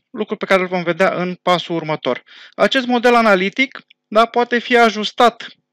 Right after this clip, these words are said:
din meniu Analyze. Avem aici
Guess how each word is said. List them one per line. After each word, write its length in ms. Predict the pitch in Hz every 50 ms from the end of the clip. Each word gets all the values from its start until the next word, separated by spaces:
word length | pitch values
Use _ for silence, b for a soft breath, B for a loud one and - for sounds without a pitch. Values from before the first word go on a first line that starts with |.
| - B B B B B _ _
din 340 | - 151 165 196 202 196 185 180
meniu 380 | 180 190 190 196 208 208 208 -
Analyze. 640 | - 185 190 180 165 160 156 185 214 262 254 - - - - - - - - - - - - - B B B B B B B B
Avem 340 | - - 190 190 202 202 185
aici 280 | 190 196 208 - -